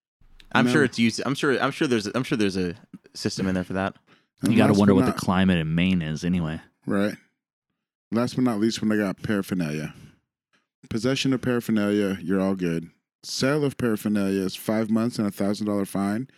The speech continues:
Speaker 2: which is kinda weird. I don't know where you get it if you can't sell it. And then
Speaker 1: Right.
Speaker 2: sale to a minor younger than sixteen years of age. Younger than sixteen, though,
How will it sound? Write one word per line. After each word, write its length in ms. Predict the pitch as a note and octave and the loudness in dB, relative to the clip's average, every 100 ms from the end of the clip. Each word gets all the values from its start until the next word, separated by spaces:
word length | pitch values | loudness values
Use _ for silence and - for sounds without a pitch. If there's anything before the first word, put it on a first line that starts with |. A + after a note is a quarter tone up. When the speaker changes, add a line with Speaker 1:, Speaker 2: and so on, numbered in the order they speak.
| - - - | -20 -20 -12
Speaker 2:
which 200 | - G2 | -4 -2
is 120 | F#2+ F#2 | -2 -2
kinda 240 | G#2+ G#2 | -2 0
weird. 280 | F#2+ G2+ A2 | 2 2 2
I 60 | |
don't 100 | G#2+ G2+ | 0 -2
know 120 | G2+ | 0
where 140 | G2+ | 0
you 100 | F#2+ | 0
get 220 | F2+ G2+ | 0 0
it 40 | G#2+ | 0
if 140 | A#2+ | -4
you 80 | - | -6
can't 180 | G#2+ F2+ | -6 -4
sell 280 | - G#2 A2 | -4 -2 -2
it. 120 | A2 _ _ _ _ _ | -4 _ _ _ _ _
And 80 | G2 | -2
then 80 | F#2+ | 0
Speaker 1:
Right. 220 | G2 G2 | 0 -2
Speaker 2:
sale 320 | - B2+ B2 | 0 0 0
to 180 | A#2 A#2+ | 0 0
a 40 | G#2 | 2
minor 340 | A2 A2+ A2 | 2 2 0
younger 300 | G#2 G2+ G#2 | 0 0 0
than 280 | G2 F#2+ G2 | -2 -4 -4
sixteen 460 | - - - G#2+ | -8 -12 -6 -2
years 240 | F#2+ F#2+ F#2 | 0 -2 -2
of 80 | F2 | -2
age. 240 | G2 - | -4 -2
Younger 160 | C3 F3 | -2 0
than 160 | D3 | -2
sixteen, 560 | A#2 - - - G2+ F#2 | -2 -4 -4 -2 -2 -2
though, 200 | E2+ | -4